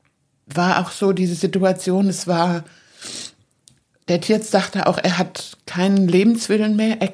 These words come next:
konnte auch nicht mehr, er hatte auch keine Kraft mehr und es war ganz friedlich. Es war überhaupt, also der hat das, ja, wirklich,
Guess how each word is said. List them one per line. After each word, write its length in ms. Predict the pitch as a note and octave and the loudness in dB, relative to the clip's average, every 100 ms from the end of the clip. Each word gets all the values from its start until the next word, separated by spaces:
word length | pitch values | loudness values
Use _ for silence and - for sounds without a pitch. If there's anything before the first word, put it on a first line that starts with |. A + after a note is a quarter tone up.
| - | -6
konnte 480 | - - E3 - A3 | -6 -6 -8 -6 -2
auch 140 | G3+ G3+ | -2 0
nicht 260 | G#3 - | -2 -2
mehr, 180 | G#3+ G#3+ | -2 -2
er 80 | F3+ | -2
hatte 220 | F#3 F#3+ | -4 -2
auch 120 | F3+ | -4
keine 260 | - F#3+ F#3 | -4 -4 -2
Kraft 380 | - F#3+ - G#3+ | 0 -2 -2 -2
mehr 220 | G#3 G3+ | 0 0
und 140 | F3+ | -2
es 180 | F3+ - | -6 -2
war 320 | F#3 G3 G3+ G3 - - - - _ _ _ | 2 2 2 -2 -14 -20 -20 -20 _ _ _
ganz 220 | - G3+ - | 0 0 0
friedlich. 680 | - A3 A3 E3 D#3 - - _ - | 0 0 2 -2 -4 -10 -18 _ -12
Es 200 | - F3+ | -6 0
war 200 | F3 F3 | 0 2
überhaupt, 640 | F#3 F3 F3+ F3+ - - _ | 2 2 0 -2 -10 -18 _
also 200 | E3+ F#3 | -2 0
der 200 | F#3+ F#3 | 2 0
hat 160 | F3 - | 0 -4
das, 240 | - - - _ _ _ _ _ | -8 -12 -20 _ _ _ _ _
ja, 300 | D#3+ E3+ E3+ | 0 2 2
wirklich, 420 | A3 A3+ G3+ - | 0 -2 -8 -10